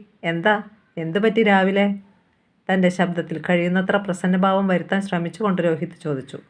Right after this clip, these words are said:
"നമുക്കൊന്ന് പുറത്തു പോയാലോ?" പ്രീതി നേരെ കാര്യത്തിലേക്ക് കടന്നു. "പോകാം,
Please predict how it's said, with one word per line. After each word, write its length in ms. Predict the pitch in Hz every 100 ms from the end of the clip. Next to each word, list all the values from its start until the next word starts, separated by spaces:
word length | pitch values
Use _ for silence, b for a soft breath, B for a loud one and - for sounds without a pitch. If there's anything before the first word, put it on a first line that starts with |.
| _ _ _ _ _ _ _
"നമുക്കൊന്ന് 380 | 220 226 277 269
പുറത്തു 300 | 220 190 202
പോയാലോ?" 440 | 202 196 190 175 180 180 - 165
പ്രീതി 220 | 165 170
നേരെ 380 | 175 160 160 180
കാര്യത്തിലേക്ക് 500 | 170 160 151 160 160
കടന്നു. 320 | 160 151 143 143 - _ _ _ _ _
"പോകാം, 360 | 185 185 180 170